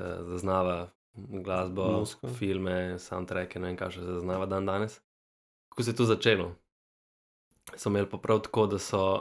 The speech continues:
Speaker 1: eh, ne vem, folk je poklical, je predvajal,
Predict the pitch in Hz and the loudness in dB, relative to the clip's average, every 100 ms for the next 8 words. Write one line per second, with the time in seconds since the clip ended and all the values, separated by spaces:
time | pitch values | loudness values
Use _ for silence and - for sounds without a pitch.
0 | - _ 131 92 92 90 92 95 101 92 | -2 _ -8 -4 -2 -2 -4 -2 -2 4
1 | - - 107 98 95 - _ - 117 117 | 4 4 4 2 2 -2 _ -2 2 4
2 | 165 180 - _ _ _ _ _ _ _ | 4 0 -4 _ _ _ _ _ _ _
3 | _ _ _ - 92 98 101 123 160 180 | _ _ _ -4 0 4 6 8 6 2